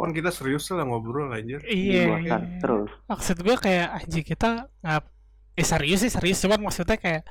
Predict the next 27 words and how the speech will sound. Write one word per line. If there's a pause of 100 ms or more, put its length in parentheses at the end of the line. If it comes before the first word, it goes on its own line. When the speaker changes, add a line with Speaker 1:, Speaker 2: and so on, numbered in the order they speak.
(880)
Speaker 3:
ya
udahlah,
ya
lah,
gitu. (840)
Speaker 2:
Cara
me-, (280)
me-,
apa, (240)
cara
mena-,
eh, (1120)
cara
apa
namanya?
Kan
gue
jadi
salah. (280)
Cara (260)
buat (800)
menahan
ekonomi
kayak
gitu-gitu,
cuy.
Kita